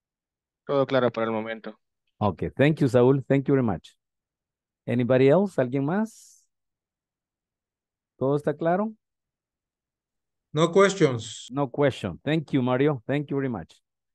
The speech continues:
Speaker 2: Okay, now let's start with the class. Let's begin with the class. I will show you a presentation. Eh,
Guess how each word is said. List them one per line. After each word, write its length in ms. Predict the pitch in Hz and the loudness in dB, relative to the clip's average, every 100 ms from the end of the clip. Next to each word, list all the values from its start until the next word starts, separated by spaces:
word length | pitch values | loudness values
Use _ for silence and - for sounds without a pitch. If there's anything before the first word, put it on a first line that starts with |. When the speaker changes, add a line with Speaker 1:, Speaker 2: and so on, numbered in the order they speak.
| _ _ _ - | _ _ _ -6
Speaker 2:
Okay, 320 | 131 120 107 | -4 0 0
now 260 | 92 127 185 | 2 4 4
let's 300 | 170 139 - 143 | 4 2 0 -6
start 280 | - 156 156 | 0 0 0
with 100 | 156 | -2
the 80 | 151 | -6
class. 760 | 165 170 180 180 - - _ _ - _ _ _ _ _ _ _ _ _ _ _ - | -6 -4 -6 -8 -18 -20 _ _ -20 _ _ _ _ _ _ _ _ _ _ _ -8
Let's 240 | 110 113 | -6 -4
begin 380 | - 127 - 147 | -4 -2 0 2
with 120 | 147 | 4
the 80 | 131 | 2
class. 480 | 117 78 - - _ _ | 0 -2 -4 -12 _ _
I 100 | 104 | -4
will 180 | 123 131 | 0 0
show 220 | 117 131 | 0 2
you 240 | 127 123 110 | 4 4 4
a 100 | 104 | 2
presentation. 960 | - 117 135 135 147 147 - 160 170 160 _ _ _ _ _ _ _ _ _ _ _ _ _ _ _ | 0 -2 -2 -2 0 0 -2 -8 -8 -12 _ _ _ _ _ _ _ _ _ _ _ _ _ _ _
Eh, 440 | 107 104 107 107 | -2 0 2 0